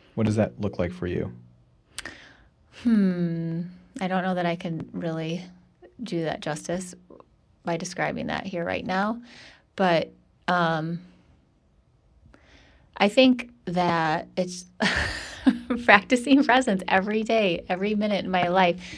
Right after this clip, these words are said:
Speaker 1: 'Cause, 'cause
Speaker 2: Noticing what I have, not what I
Speaker 1: Okay.
Speaker 2: want. I, you know, again, we ta-, we talked about that new therapist I have, and she was describing something recently, and she said, "You know, I just really like it. I really like to just look at it a way of, like,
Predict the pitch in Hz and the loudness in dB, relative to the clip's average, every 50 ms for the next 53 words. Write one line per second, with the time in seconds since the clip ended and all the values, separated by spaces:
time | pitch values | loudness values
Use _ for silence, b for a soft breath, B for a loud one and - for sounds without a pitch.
0 | B B B B B - 165 151 - - - - 208 160 240 247 262 311 - - | B B B B B 4 4 4 4 0 0 6 10 12 12 12 12 10 8 6
1 | 339 320 285 247 233 214 202 190 180 - - - - - - - b b b b | 8 10 12 12 12 10 8 6 6 6 6 4 0 -8 -16 -20 b b b b
2 | - 208 202 - 202 190 185 180 147 131 160 160 - - - - B B B B | 6 6 8 8 10 8 8 8 6 6 6 6 4 2 0 -4 B B B B
3 | B B B - - 208 214 214 - - 214 202 196 190 - - 196 208 208 185 | B B B 4 4 6 6 4 4 4 4 6 6 4 4 4 4 4 4 4
4 | 175 175 170 175 175 196 - - 170 170 170 165 170 - - 165 160 - 151 - | 4 2 0 0 0 0 0 0 0 0 0 -2 -2 -2 -4 -2 -2 -2 -2 -2
5 | 170 170 165 170 156 156 151 151 151 151 156 147 147 143 143 - - - - _ | -2 -2 -2 -2 -2 -2 -2 -4 -6 -4 -4 -4 -4 -4 -6 -6 -10 -16 -20 _
6 | _ - - - - - - - - 196 190 185 - 185 175 175 170 - - 165 | _ -20 -20 -20 -20 -20 -18 -4 0 2 2 2 2 2 2 0 0 0 -4 -6
7 | 165 - - 156 156 165 160 165 165 - 165 156 170 - 165 165 165 156 165 - | -6 -6 -6 -4 -4 -2 -2 -4 -4 -4 -6 -6 -4 -4 -4 -4 -4 -6 -6 -6
8 | 170 - - 170 160 160 165 - - 170 175 185 - 180 170 175 196 196 202 196 | -6 -6 -4 -4 -4 -4 -4 -4 -2 -4 -4 -2 -2 -4 -4 -2 0 2 2 4
9 | - - 208 208 - 247 240 240 240 240 240 233 214 202 196 196 202 - - - | 4 2 2 2 0 -2 -2 0 0 2 4 4 6 4 4 4 0 -2 -2 0
10 | 185 180 180 196 208 220 226 208 202 190 185 - 180 185 180 175 180 180 180 180 | 0 0 2 2 4 4 4 4 4 2 2 -2 -4 -4 -6 -2 -2 -2 0 0
11 | 175 165 170 165 170 170 170 190 170 160 160 - B | 0 0 0 2 2 0 2 0 0 -2 -2 -6 B